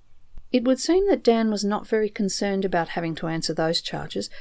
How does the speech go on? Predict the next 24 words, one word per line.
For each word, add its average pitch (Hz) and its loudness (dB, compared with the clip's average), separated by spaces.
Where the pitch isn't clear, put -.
as - 2
he 277 6
was 277 4
not 240 6
involved 220 2
in 202 2
the 175 -4
theft - -4
and 190 2
would 196 4
expect - -2
to 165 -2
walk 160 -4
free. - -4
So 233 4
Dan 262 10
agreed 214 4
to 190 -2
accompany 165 -4
Fitzpatrick - -6
to - -12
the 165 -6
police 156 -6
station, 160 -4